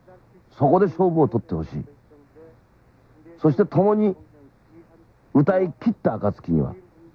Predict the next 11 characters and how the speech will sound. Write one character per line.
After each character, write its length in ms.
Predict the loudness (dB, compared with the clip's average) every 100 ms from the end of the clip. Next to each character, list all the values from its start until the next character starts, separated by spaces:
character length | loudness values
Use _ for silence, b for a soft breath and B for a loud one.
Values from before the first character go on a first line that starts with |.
| _ -18 0
島 200 | 0 2
か 80 |
ら 100 | 0
太 220 | 0 -2 0
陽 180 | 2
が 80 | 0
昇 80 | -2 -8 -10
る 80 |
よ。 80 | -12 -14 -20 _ -20 -20 _ _ _ _ -20 -6
何 360 | 0 4 4 4
色？ 220 | 2 0